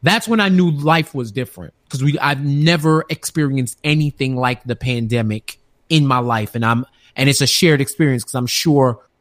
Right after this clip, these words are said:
all, all Americans can say that. They've never lived through anything like that, you know, uh, or at least a, a vast majority. So I, I knew once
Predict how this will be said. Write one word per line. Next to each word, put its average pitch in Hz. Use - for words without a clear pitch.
all, 139
all 139
Americans 165
can 131
say 110
that. 80
They've 131
never 143
lived 143
through 131
anything 123
like 120
that, 87
you 120
know, 123
uh, 123
or 139
at 135
least 156
a, 143
a 127
vast 135
majority. 110
So 139
I, 147
I 220
knew 175
once 139